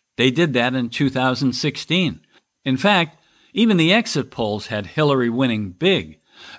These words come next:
Early voting and exit polling seems to always favor Democrats. One poll is showing that forty-three percent of Republican voters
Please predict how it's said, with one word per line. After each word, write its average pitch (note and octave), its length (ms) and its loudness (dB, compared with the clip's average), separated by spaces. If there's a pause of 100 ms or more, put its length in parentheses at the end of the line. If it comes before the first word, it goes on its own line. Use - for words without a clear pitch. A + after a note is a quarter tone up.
Early G#3 400 2
voting C#3+ 500 0 (180)
and A#2 160 0
exit C#3+ 420 -2
polling A2 340 -4
seems F3+ 300 -2
to D#3+ 200 -6
always D#3+ 540 2
favor C#3 380 0
Democrats. A2 920 -4 (640)
One G#3+ 280 4
poll A2+ 440 -4 (160)
is B2 160 -2
showing C#3 460 2
that A2 180 -4
forty-three G3 680 0
percent C#3+ 480 -2
of A2+ 100 -6
Republican A#2 640 -2
voters G#2+ 420 -4